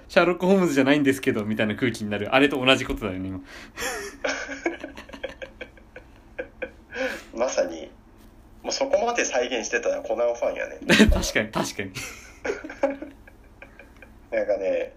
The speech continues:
Speaker 1: うん。
Speaker 2: シャーロック・ホームズの小説読んだことある人ってよっぽど少ないと思うんだけど。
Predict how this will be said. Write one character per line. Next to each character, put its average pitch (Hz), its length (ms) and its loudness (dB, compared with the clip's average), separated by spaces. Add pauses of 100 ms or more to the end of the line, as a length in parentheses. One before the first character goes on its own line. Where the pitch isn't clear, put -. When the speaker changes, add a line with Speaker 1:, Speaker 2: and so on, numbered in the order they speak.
(100)
Speaker 1:
う 120 80 -4
ん。 101 60 -4
Speaker 2:
シ - 100 -6
ャ 226 160 0
ー - 20 -10
ロ 277 120 -2
ッ - 40 -16
ク・ - 80 -12
ホ - 160 2
ー 262 60 2
ム 226 140 -4
ズ 214 120 -2
の 196 200 0
小 180 280 0
説 - 280 -8
読 202 160 0
ん 202 40 -6
だ - 120 2
こ 104 120 -6
と 107 160 2
あ - 60 0
る - 100 -2
人 - 140 -10
っ - 40 -8
て 175 100 -14
よ 170 100 -6
っ 180 80 -12
ぽ 165 100 -4
ど 165 60 -4
少 - 260 -4
な 175 100 4
い 113 40 -2
と 101 80 -4
思 92 120 -4
う 85 40 -8
ん - 20 -10
だ 78 120 -2
け 78 80 -8
ど。 69 160 -10